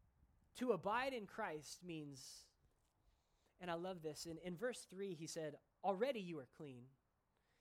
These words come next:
What he's saying as he's speaking to disciples is already you, you, already you have been drawn,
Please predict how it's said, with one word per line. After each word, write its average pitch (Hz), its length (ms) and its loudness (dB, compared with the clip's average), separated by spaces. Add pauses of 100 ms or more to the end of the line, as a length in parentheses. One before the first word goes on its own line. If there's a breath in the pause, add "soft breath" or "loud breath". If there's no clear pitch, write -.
(180 soft breath)
What 233 160 6
he's 208 140 2
saying 240 360 2
as 180 80 2
he's 180 140 -4
speaking 220 340 -4
to 196 60 2
disciples 180 500 -2
is 170 180 -6
already 262 380 8
you, 226 300 0
you, 226 140 -12 (280 soft breath)
already 294 440 8
you 247 260 4
have 202 240 4
been 220 320 4 (800)
drawn, 226 640 4